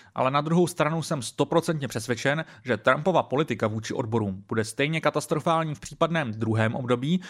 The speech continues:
jako byla v tom prvním. Rozmetáním současné relativně proodborářské sestavy v N L R B počínaje. Jakékoliv koketování s podporou pro Trumpa tomu nezabrání. Všechno ale komplikuje Izrael a Gaza.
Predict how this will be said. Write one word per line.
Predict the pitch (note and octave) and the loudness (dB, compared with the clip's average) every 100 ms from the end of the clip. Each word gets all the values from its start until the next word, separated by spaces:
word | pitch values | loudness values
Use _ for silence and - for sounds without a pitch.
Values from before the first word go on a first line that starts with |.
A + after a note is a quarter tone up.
| - E3 | -8 -2
jako | D#3+ F#3 | 0 2
byla | F3+ | 2
v | F3 | 0
tom | F3+ D#3 | -2 0
prvním. | E3 D#3 A2 - _ - - - | 0 0 -2 -4 _ -20 -20 -4
Rozmetáním | B2 B2+ F3 F3+ E3+ C#3+ A2+ | -2 2 4 4 2 -2 -2
současné | D#3+ D#3 F3 F3 C#3 | -2 2 0 2 2
relativně | B2 D3+ D#3 E3 D#3+ | 2 2 0 -2 -2
proodborářské | - - E3 C#3+ D#3+ D#3+ - F3 | 0 0 0 2 2 2 0 -6
sestavy | - C3+ E3 D#3+ E3+ | -4 0 0 2 -2
v | - | -4
N | D3+ | -2
L | D3+ D3+ | 2 2
R | D3+ | 2
B | C#3+ D#3 | -2 -6
počínaje. | - C3+ F3 D3+ G#2+ - _ _ - - - - - | -4 -2 0 2 0 -2 _ _ -20 -18 -18 -20 -2
Jakékoliv | C#3 C#3+ F#3+ F#3 C#3+ - | 0 2 2 2 -2 -2
koketování | C3 F3+ F3 E3+ E3 E3 D3 | -2 0 0 2 2 2 -6
s | |
podporou | - - D#3+ A#2 | -6 -2 0 0
pro | A2+ A#2 | 0 -2
Trumpa | C#3+ C#3 D3+ D3 - | 0 0 2 0 0
tomu | C3 A#2+ | -4 0
nezabrání. | A2+ A2+ C#3 C#3+ B2+ A2+ F#2 _ _ _ - - - | 0 2 2 2 2 0 -6 _ _ _ -20 -20 -8
Všechno | - F#3 G3 - | 0 4 4 4
ale | E3 | 2
komplikuje | D#3+ D3+ D#3+ E3 E3+ - | 2 0 0 2 2 2
Izrael | B2 A#2+ C3 C#3 - | -2 0 2 2 0
a | |
Gaza. | C3+ D3+ D3 | 2 2 2